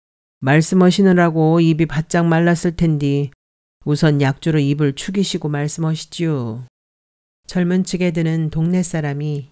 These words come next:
이장에게 술잔을 권했다. 복자는 두부를 길쭉하게 썰어 넣은 김칫국을 밥그릇 옆에 하나씩 놓았다.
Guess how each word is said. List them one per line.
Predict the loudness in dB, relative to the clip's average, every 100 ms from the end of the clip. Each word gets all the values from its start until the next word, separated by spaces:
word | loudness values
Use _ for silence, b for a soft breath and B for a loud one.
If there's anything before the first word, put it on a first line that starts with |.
| -8
이장에게 | -6 -4 -2 -4 -4
술잔을 | -6 -6 -4 -6 -6
권했다. | -6 -6 -8 -10 -12 -12 _ _ _ _ _ _ _ _
복자는 | -6 -2 0 0 0 -2
두부를 | -2 -2 0 -2
길쭉하게 | 0 -2 -2 -4 -4 -4
썰어 | -4 -2 -2
넣은 | -2 -4 -4
김칫국을 | -4 -4 -4 -6 -8 -6 -6 -6 -8 -14 _ -10
밥그릇 | -6 -2 -2 0
옆에 | -2 -4 -6
하나씩 | -6 -4 -4 -4 -6
놓았다. | -6 -6 -8 -12 -12